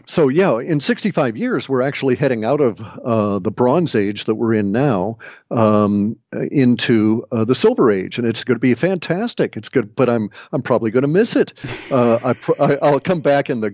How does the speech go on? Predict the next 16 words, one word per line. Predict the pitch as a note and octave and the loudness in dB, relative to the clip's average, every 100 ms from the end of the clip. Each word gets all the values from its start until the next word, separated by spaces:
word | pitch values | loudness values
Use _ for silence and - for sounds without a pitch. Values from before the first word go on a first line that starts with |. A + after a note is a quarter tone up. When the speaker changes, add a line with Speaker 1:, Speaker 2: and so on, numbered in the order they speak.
| C#3 | -6
Speaker 1:
in | C#3+ | -4
the | A#2 | -2
Golden | G#2 D#3+ A3+ D3+ | 0 2 4 2
Age, | G2+ F#2+ C#3+ | 2 0 -2
and | B2+ | -2
I'm | G#2+ | -2
certain, | G#2+ C3+ A#2+ A#2+ G#2+ - _ | -2 -4 -4 -6 -10 -14 _
I'm | C#3 | -4
pretty | - D#3 | 0 0
certain | A#2 C3+ A2+ | 2 0 0
of | G#2+ | 0
that. | F3 A#2+ | 0 2
But | D#3 - - - | 0 -2 -8 -2
usually, | E3 C4+ - C3+ B2 B2+ | 0 2 2 4 4 2
okay, | D3+ D3 B2 | 0 0 -2
so, | - C3+ G#2 | 2 2 0